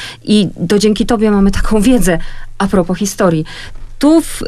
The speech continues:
jest taki moment, w którym ty, y, z-, pytasz, czego mnie w szkole nie nauczyli, nie?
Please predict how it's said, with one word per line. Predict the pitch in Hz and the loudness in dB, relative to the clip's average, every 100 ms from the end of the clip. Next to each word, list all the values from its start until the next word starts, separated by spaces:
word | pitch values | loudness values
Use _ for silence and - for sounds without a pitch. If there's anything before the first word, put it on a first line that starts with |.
| 214 | 2
jest | 220 254 | 2 0
taki | 254 247 | -2 2
moment, | 226 262 254 | 4 6 4
w | - | 2
którym | - 214 | -2 -4
ty, | - 240 233 - 202 | 0 2 2 2 -2
y, | 196 | -2
z-, | 170 180 - | -4 -8 -4
pytasz, | 254 247 214 - - - - - - | -2 0 -2 -2 -6 -12 -18 -16 -6
czego | 320 349 | 0 4
mnie | 359 | 4
w | 339 | 2
szkole | - 370 | 0 2
nie | 233 | 4
nauczyli, | 175 160 160 165 147 | 2 2 0 -2 0
nie? | 143 170 | 0 -2